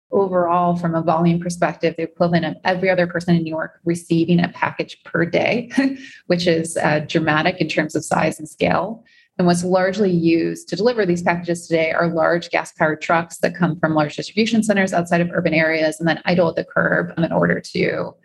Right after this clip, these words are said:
load, unload, and distribute within neighborhoods. So on the next slide, one startup here who's doing some really interesting work is called Hive. They're currently based in the U K,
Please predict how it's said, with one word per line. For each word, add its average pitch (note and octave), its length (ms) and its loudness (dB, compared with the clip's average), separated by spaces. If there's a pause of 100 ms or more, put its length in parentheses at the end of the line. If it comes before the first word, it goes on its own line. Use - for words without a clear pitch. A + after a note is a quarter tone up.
(100)
load, F3+ 340 2
unload, E3 600 0
and D#3 100 -2
distribute E3 400 -2
within E3+ 220 0
neighborhoods. - 720 -4 (240)
So F3 160 -2
on E3 80 0
the F3 60 2
next F#3+ 340 -2
slide, E3+ 500 0 (160)
one F#3 160 -2
startup F3 320 0 (140)
here A3+ 240 0
who's G#3 180 -2
doing F#3+ 200 0
some F3+ 120 0
really F3+ 220 2
interesting F3+ 420 -2
work F3 300 0
is F3 120 -6
called F3 300 -4
Hive. F#3+ 460 0
They're - 220 -4 (100)
currently G3+ 260 0
based F3+ 260 2
in F3+ 80 4
the E3+ 100 4
U F3 100 2
K, F#3+ 420 -2